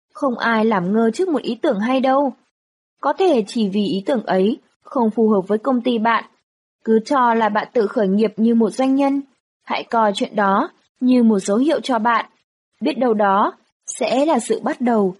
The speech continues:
thay vì chấm dứt sự nghiệp của bạn. Bài học thứ mười một. Hãy chú ý đến tài năng hơn là chức tước. Những người làm việc với tôi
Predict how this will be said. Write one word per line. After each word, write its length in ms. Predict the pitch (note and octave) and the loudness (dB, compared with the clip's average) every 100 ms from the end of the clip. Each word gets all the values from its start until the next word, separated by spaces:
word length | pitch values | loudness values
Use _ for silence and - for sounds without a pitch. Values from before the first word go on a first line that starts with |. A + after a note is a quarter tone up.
| _ _ | _ _
thay 260 | - A#3+ G#3+ | -6 0 0
vì 200 | G#3+ F#3+ | 2 0
chấm 200 | G#3 G3+ | 0 -2
dứt 160 | G#3+ G#4+ _ - | 0 -2 _ -16
sự 240 | - B3 | -8 -6
nghiệp 200 | G#3 G#3+ G3 - | 0 0 0 -2
của 160 | G#3+ E3 | -2 0
bạn. 300 | F#3+ E3+ G#3+ - _ _ _ _ _ _ _ _ _ _ _ _ | -2 -2 -4 -8 _ _ _ _ _ _ _ _ _ _ _ _
Bài 220 | B3 A#3 | 0 2
học 180 | A#3 G#3+ - | 0 0 -2
thứ 200 | G#3+ A3+ | 0 4
mười 220 | D#4 C4 | 4 4
một. 260 | G#3 G#3 F#3+ - - - - - | 4 2 0 -6 -14 -16 -18 -8
Hãy 180 | D4 D4 | -6 -4
chú 120 | D#4 | -2
ý 160 | C4 C#4 | 0 2
đến 280 | A#3+ B3 D#4 | 2 2 2
tài 200 | D#4 A#3+ | 0 2
năng 300 | G3+ B3+ B3+ A#3 - - - | 2 2 2 -2 -10 -10 -2
hơn 160 | A#3+ | 0
là 260 | G#3 G#3+ D#3+ - | 2 0 0 -4
chức 160 | C#4+ - | -6 0
tước. 220 | E4+ G#4+ F#4+ F4 G#4+ - F4+ - - F#4+ _ F4 G4+ _ _ _ _ _ _ _ _ - | 2 2 -2 -14 -16 -20 -20 -20 -20 -20 _ _ -20 _ _ _ _ _ _ _ _ -2
Những 340 | B3 A3 D#4 | 0 2 2
người 120 | D#4 | 2
làm 200 | A#3+ F#3 | 2 0
việc 220 | E3 D#3+ | 0 -4
với 160 | - F#3 | -2 -2
tôi 420 | F#3+ C4 A#3 A3 | 0 0 2 0